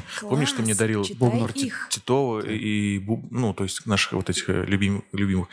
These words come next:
Speaker 1: Я с удовольствием читал и могу взять и там, допустим, в дорогу и почитать ее, например. А что-то такое интересное про какие-то, э, вот,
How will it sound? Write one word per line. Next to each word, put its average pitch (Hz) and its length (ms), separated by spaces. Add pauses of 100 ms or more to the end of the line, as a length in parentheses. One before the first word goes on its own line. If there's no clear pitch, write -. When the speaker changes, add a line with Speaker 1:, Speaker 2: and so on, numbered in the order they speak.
(240)
Speaker 1:
Я 104 120
с - 80
удовольствием 104 440
читал 90 300
и 92 200
могу 98 240
взять 104 380
и 87 320
там, 90 180
допустим, 87 560
в 92 100
дорогу 104 380
и 92 60
почитать - 480
ее, 87 160
например. 85 420 (420)
А 101 220
что-то 104 220
такое 104 260
интересное 107 380
про - 80
какие-то, 92 420 (300)
э, 95 120
вот, 92 220